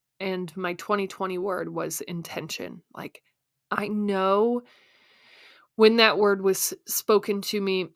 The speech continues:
<clears throat> that year was going to be about, like, making sure that I was choosing things and putting intention behind the time that I was spending and, and the places that I was spending my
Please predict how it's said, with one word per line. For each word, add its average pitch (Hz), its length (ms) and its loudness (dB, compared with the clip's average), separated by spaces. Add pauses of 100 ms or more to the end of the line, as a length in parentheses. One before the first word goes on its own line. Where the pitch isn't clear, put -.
(140)
<clears throat> 269 640 -2 (1160)
that 196 260 2
year 208 220 2
was 190 180 -2
going 196 240 -6
to - 80 -18
be 190 120 -2
about, 175 360 -8 (120)
like, - 280 -18 (720)
making 202 400 -6
sure 233 220 -6
that 185 140 -8
I 214 120 -4
was - 320 -10 (340)
choosing 185 600 -6
things - 580 -20 (1800)
and 202 180 0
putting 254 300 0
intention 202 540 -4
behind 185 500 -6
the 175 60 -12
time - 500 -8
that - 100 -12
I - 40 -12
was - 120 -12
spending 175 680 -8
and, 147 160 -12
and 175 200 -16
the 170 60 -14
places 185 520 -2
that - 140 -6
I - 80 -4
was 170 120 -12
spending 165 480 -6
my 120 140 -10